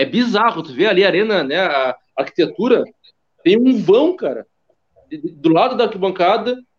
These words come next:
outro lado. Não podemos ter um estádio dentro do estádio. Pra mim, eu acho bizarro isso. E aí prejudica que o povão, cara,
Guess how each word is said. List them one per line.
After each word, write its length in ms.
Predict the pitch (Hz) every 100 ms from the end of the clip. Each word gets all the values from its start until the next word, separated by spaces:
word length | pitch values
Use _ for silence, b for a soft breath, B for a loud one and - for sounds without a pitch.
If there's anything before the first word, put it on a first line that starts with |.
| -
outro 200 | - 175
lado. 280 | 156 139 - _ _ _ _ _ _ -
Não 120 | 202
podemos 420 | 240 240 262 240
ter 100 | -
um 40 | 208
estádio 640 | 208 185 165 202 190 247 247 _
dentro 240 | 147 185
do 80 | 180
estádio. 400 | 214 165 135 - -
Pra 100 | 135
mim, 100 | 151
eu 60 |
acho 160 | 175 -
bizarro 420 | 196 156 151 131
isso. 180 | 113 - b b b b
E 60 |
aí 60 | 202 -
prejudica 800 | 247 233 175 254 269 - 151 - _ - B _ - -
que 120 | 214
o 60 | 220
povão, 540 | 226 220 156 185 247
cara, 260 | 240 131